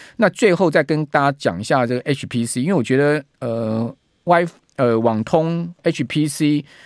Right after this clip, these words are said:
哦，会是今年哦，我个人会关注的一些追踪的方向哈。那尤其是H P C的部分，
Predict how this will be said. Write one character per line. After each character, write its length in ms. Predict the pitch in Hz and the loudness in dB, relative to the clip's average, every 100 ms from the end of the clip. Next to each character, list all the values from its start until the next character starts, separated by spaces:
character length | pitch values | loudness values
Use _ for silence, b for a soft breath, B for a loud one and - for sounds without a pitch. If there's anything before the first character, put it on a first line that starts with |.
| B - | B -4
哦， 320 | 101 85 - - _ | -2 -2 -8 -16 _
会 180 | - 160 | -2 0
是 100 | 156 | 0
今 260 | - 165 | -2 0
年 200 | 160 117 | 0 0
哦， 340 | 113 107 101 - _ - | 0 0 -2 -6 _ -10
我 180 | 143 110 | -4 -2
个 160 | 190 | 2
人 260 | 147 123 139 | 2 2 -2
会 180 | 135 151 | -2 -2
关 240 | - 143 | 2 0
注 160 | 139 147 | 0 0
的 100 | 113 | -2
一 80 | 107 | -2
些 460 | 107 123 123 123 | -2 0 0 0
追 180 | 120 131 | 0 0
踪 160 | 120 120 | 0 0
的 300 | 104 107 107 | -2 -6 -8
方 260 | - 117 | -2 -2
向 240 | 117 - 78 | 0 -2 -2
哈。 160 | 71 73 B B B | -8 -14 B B B
那 120 | 185 - | -4 2
尤 120 | 151 | 2
其 160 | 156 | 2
是 120 | 135 143 | 0 0
H 200 | 135 101 | -2 -4
P 220 | 123 117 | -4 -4
C 160 | - | -2
的 100 | 107 | -4
部 160 | 90 95 | -4 -6
分， 240 | 87 85 | -6 -8